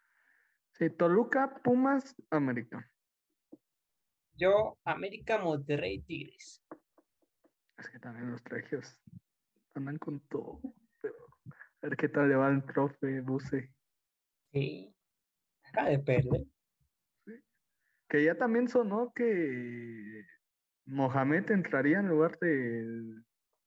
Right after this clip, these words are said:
Speaker 1: Tata a la selección, terminando el proceso.
Speaker 2: Pues mejor que el Tata, yo creo que sí lo hace.
Speaker 1: Conoce bien el fútbol mexicano, o sea,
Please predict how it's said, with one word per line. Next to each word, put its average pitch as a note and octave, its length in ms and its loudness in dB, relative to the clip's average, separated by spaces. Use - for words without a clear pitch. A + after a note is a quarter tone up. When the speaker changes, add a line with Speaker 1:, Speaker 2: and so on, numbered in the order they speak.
Speaker 1:
Tata F3 400 -4
a E3+ 40 -2
la D3 180 -2
selección, C3 560 -6
terminando C3+ 580 0
el D3+ 100 -2
proceso. C#3+ 640 -4
Speaker 2:
Pues - 580 -6
mejor D#3 380 2
que - 60 0
el D#3+ 120 0
Tata, G3+ 360 2
yo E3+ 240 -4
creo D#3+ 200 -2
que C#3 100 -12
sí D3+ 140 -4
lo C#3 100 0
hace. C#3 240 -6
Speaker 1:
Conoce C4+ 400 2
bien F3 220 6
el C3 120 0
fútbol B2+ 360 0
mexicano, A2+ 680 -6
o - 40 -16
sea, A2+ 300 -14